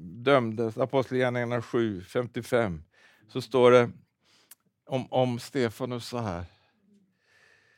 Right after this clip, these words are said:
"Men fylld av den heliga ande lyfte han sin blick mot himlen och fick se Guds härlighet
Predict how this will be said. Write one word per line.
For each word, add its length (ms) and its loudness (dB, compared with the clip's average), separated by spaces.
"Men 160 0
fylld 760 8
av 140 0
den 140 2
heliga 520 0
ande 600 -4
lyfte 380 -2
han 380 2
sin 240 -6
blick 300 -2
mot 240 -6
himlen 720 -4
och 440 -4
fick 260 -6
se 680 0
Guds 760 -6
härlighet 680 -4